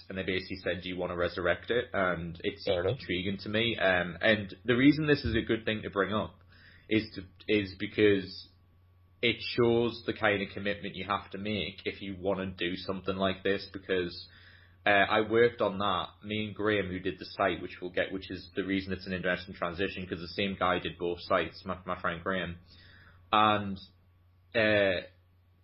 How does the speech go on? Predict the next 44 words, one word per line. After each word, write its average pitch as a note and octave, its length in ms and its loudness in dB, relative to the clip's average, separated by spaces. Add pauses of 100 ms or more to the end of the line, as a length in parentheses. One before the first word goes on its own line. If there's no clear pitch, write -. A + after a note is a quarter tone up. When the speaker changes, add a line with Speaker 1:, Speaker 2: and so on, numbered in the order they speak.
(220)
Speaker 1:
th-, G#2 180 -8 (140)
that, B2 320 8 (420)
uh, G#2 340 6
I G2+ 100 4
spent A2 340 0
about F#2 260 2
six - 400 -6
months G2 400 -6
making. G2 480 -6 (160)
Uh, F#2 320 0 (100)
I, F#2+ 140 2
I G#2 160 2 (140)
really G#2+ 240 2
wanted G2+ 300 2
to G2 100 -10
make F#2 260 -2
it F2+ 140 -6
work, F#2+ 420 4
so F#2+ 500 0 (440)
during A#2+ 260 4
the A2 80 0
time G#2+ 300 2
I G#2 60 4
was F#2+ 220 0
working A2 300 4
for G2+ 100 -8
the F#2 80 -4
Y F#2 260 2
M F2 100 -4
C G2 280 -2
A - 20 0
and, F2 180 -8
and, F2 220 -8
and, F#2+ 160 -8
volu-, F#2+ 260 0
and, F#2+ 120 -6
like, F2+ 200 0
volunteering, F#2+ 600 0
'cause F#2 140 -4
I F2+ 40 0
wasn't F#2+ 300 -2
working F#2+ 380 0
then, F2 300 -4 (600)
um, F2+ 580 4